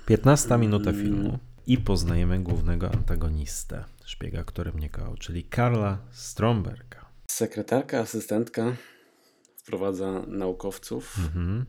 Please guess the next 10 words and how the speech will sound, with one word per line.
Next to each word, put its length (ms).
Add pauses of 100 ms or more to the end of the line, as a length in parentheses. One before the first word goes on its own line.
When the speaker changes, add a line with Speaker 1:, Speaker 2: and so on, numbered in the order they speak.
(420)
Speaker 1:
Doktora 640
Bechmana 1040
i 180
profesora 600
Markowitza. 1000 (320)
Speaker 2:
Dokładnie, 840
otrzymują 480
podziękowania, 880
informacje, 680
mm, 960